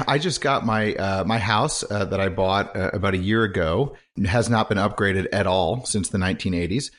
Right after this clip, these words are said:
So I got a new energy efficient, um, heating system. Unfortunately, I was not able to get an electric heat pump, uh, 'cause my house wasn't wired for it, but I did get an energy efficient heating system. I got my entire house, uh, electricity retrofitted and all, you know, uh, energy efficient L E D lighting.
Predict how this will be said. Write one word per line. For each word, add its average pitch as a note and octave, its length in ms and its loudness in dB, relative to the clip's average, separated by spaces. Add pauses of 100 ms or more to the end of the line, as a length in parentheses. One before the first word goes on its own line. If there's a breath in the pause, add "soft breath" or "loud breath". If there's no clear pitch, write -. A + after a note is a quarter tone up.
(140 soft breath)
So - 200 0
I A#2 100 2
got A2+ 180 2
a G#2 40 2
new G#2 260 4
energy A#2 440 2
efficient, G#2 600 0
um, F#2 260 0
heating A2+ 320 2
system. A2 500 0
Unfortunately, G#2+ 680 2
I F#2+ 80 4
was F#2 180 0
not F#2+ 320 0
able F2+ 160 -2
to F#2 40 -4
get F#2 120 0
an E2+ 60 -2
electric F#2 360 -2
heat A#2 220 -2
pump, C#3+ 280 0
uh, F#2 160 -2
'cause E2+ 160 -6
my F2+ 80 0
house F2+ 280 -2
wasn't F#2+ 200 -2
wired F#2+ 300 -2
for F#2+ 220 0
it, - 60 -4
but G#2 80 0
I F#2+ 40 0
did A2+ 160 0
get A#2 240 2 (320 loud breath)
an G#2 60 -2
energy A#2+ 240 4
efficient A#2 380 0
heating G#2 240 0
system. G#2 420 -2 (360 soft breath)
I G#2 140 0
got G2+ 340 2
my G#2 120 4
entire A#2 580 2
house, G#2 460 0
uh, F#2 280 0
electricity G2+ 840 0
retrofitted G2 920 2
and F2+ 360 2
all, F#2+ 400 4
you F#2 100 0
know, F2+ 340 0
uh, E2 240 0
energy F#2+ 280 2
efficient - 360 -2
L F#3+ 140 0
E F#3+ 60 2
D G3 160 0
lighting. G3 400 2